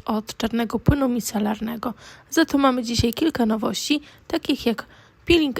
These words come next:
enzymatyczny. Po umyciu twarzy czas na tonik. A jako kolejne nowości to takie maseczki z Rossmana.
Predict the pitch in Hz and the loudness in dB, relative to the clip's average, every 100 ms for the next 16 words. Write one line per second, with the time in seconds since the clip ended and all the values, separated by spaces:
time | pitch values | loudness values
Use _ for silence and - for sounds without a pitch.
0 | - 233 208 202 226 233 220 - 202 202 | -2 -2 0 0 -2 -4 -6 -4 -6 -8
1 | - - _ _ _ - 277 254 247 240 | -10 -20 _ _ _ -2 0 0 -2 -4
2 | 240 233 - 262 254 233 240 208 226 220 | -4 -6 -6 -6 -4 -6 -8 -8 -10 -10
3 | - 233 233 302 - _ _ _ _ _ | -8 -6 -6 -10 -16 _ _ _ _ _
4 | _ _ _ _ - 240 233 233 214 220 | _ _ _ _ -4 -2 0 0 0 -2
5 | 214 - 262 269 226 208 214 262 254 - | -4 -4 -2 -2 -2 -2 -4 -6 -8 -8
6 | 220 226 220 - 220 214 - 247 - 208 | -6 -6 -6 -4 -4 -4 -4 -8 -4 -2
7 | 196 202 - - 196 226 | -2 -4 -6 -8 -6 -4